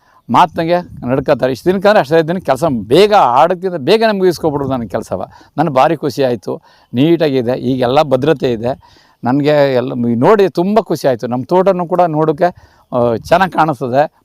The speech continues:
ಭದ್ರತೆ ಇದೆ. ನಮ್ಗೆ ಯಾವುದೇ ಲೂಟಿಗಳು ಮತ್ತು ತೊಂದರೆಗಳು ಆಗ್ದಂಗೆ ಅವೆ. ಮ-,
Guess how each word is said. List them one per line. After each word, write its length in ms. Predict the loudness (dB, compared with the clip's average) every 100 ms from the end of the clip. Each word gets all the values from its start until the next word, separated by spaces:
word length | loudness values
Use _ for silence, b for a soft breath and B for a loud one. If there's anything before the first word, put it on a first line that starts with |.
| _
ಭದ್ರತೆ 440 | 0 2 0 0 -2
ಇದೆ. 520 | 0 -2 -2 _ _ -4
ನಮ್ಗೆ 180 | 0 4
ಯಾವುದೇ 380 | 4 4 2
ಲೂಟಿಗಳು 680 | 2 2 2 2 4 2 0 _ -6
ಮತ್ತು 220 | -4 -4
ತೊಂದರೆಗಳು 500 | -4 0 4 4 4
ಆಗ್ದಂಗೆ 380 | 2 2 -6 -4
ಅವೆ. 260 | -2 -2 -4 b b -12
ಮ-, 220 | -8 -8